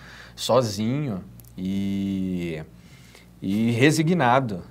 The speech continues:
né? Isolado mesmo do mundo, observando, né, todo, todo o meio, todo o contexto, mas quietinho, né? Como diria Drummond, "A vida necessita de pausas." Então, a criação de um livro,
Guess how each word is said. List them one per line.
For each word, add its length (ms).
né? 560
Isolado 720
mesmo 280
do 120
mundo, 580
observando, 1000
né, 240
todo, 460
todo 220
o 40
meio, 300
todo 200
o 40
contexto, 640
mas 1160
quietinho, 800
né? 420
Como 220
diria 340
Drummond, 420
"A 60
vida 260
necessita 500
de 140
pausas." 560
Então, 420
a 80
criação 420
de 120
um 100
livro, 480